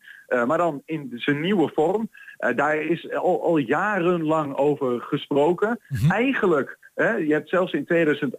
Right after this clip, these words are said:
Speaker 1: acht, eh, eh, is er al een, een visie geweest of een debat, dat heette Hengelo, we zitten op goud.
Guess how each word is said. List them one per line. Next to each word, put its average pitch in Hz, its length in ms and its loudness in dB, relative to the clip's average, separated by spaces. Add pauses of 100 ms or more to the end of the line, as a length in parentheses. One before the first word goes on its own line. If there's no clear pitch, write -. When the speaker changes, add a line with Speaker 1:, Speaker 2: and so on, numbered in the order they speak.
Speaker 1:
acht, - 400 -2 (220)
eh, 135 680 0
eh, 131 180 -2 (160)
is 165 200 -2
er 139 80 -4
al 131 280 0
een, 123 220 -2
een 120 280 0
visie 170 340 2
geweest 127 380 2
of 123 80 -2
een 117 140 0
debat, 127 440 0
dat 123 160 -6
heette 123 280 0
Hengelo, 123 500 2
we 117 100 0
zitten 139 360 -4
op 117 140 0
goud. 131 400 -2